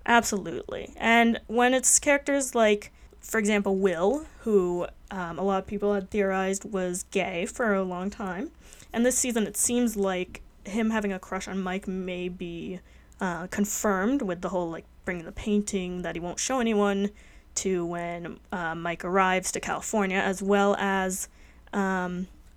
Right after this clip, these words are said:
as well as just kind of some of the interactions. Um, but I think that it is, it is kind of disconcerting when, um, when you see a lot of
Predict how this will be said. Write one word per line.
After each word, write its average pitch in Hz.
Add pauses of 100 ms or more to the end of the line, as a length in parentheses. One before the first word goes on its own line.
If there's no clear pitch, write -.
(120)
as 214
well 240
as 220
just 226
kind 277
of 240
some 254
of 262
the 226
interactions. 220 (400)
Um, 226 (680)
but 233 (440)
I 247
think 320
that 269 (480)
it 240
is, 320 (240)
it 277
is 339
kind 320
of 254 (400)
disconcerting 208
when, 185
um, 190 (420)
when 233
you 226
see 262 (460)
a 233
lot 233 (180)
of 214